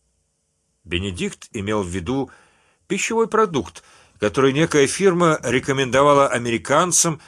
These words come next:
к завтраку. Она поместила в печати одну за другой десять прекрасно выполненных и остроумных картинок.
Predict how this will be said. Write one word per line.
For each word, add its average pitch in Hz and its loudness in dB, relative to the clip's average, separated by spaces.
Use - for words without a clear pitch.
к 87 -10
завтраку. 101 0
Она 123 -2
поместила 127 0
в - -12
печати 135 -2
одну 113 0
за 143 2
другой 135 4
десять 170 2
прекрасно 127 0
выполненных 131 -4
и 120 -4
остроумных 117 0
картинок. 92 -6